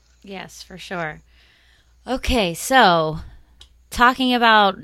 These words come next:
what's new and, and these trends and everything else. So we're reading and hearing a lot about the rising focus on food waste.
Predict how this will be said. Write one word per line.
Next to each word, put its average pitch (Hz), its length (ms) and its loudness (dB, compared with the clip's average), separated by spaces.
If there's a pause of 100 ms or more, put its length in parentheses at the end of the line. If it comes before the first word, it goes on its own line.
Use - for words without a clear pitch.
(120)
what's 214 300 -6
new 196 480 2
and, 170 540 -2
and 175 320 -8
these 170 160 -8
trends 196 640 -2
and 180 120 -4
everything 180 380 -6
else. 175 200 -4
So 170 440 -2 (480)
we're 208 140 0
reading 247 420 0
and 214 120 -2
hearing 214 360 -2
a 190 60 -2
lot 185 300 0
about 175 580 -2
the 165 120 -8
rising 180 480 -6
focus 170 600 -8
on 156 680 -8
food 175 320 -8
waste. - 440 -12